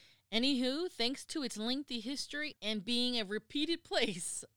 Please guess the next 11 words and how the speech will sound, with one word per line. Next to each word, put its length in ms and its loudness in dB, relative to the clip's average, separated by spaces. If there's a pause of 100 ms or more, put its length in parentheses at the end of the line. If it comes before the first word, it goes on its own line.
of 400 -4
death 520 2
and 200 -4
destruction, 840 -2 (580)
London 720 0 (120)
is 260 -4
quite 640 -2 (180)
haunted. 540 -12 (680)
So, 640 -8 (460)
let's 520 -4
go 680 2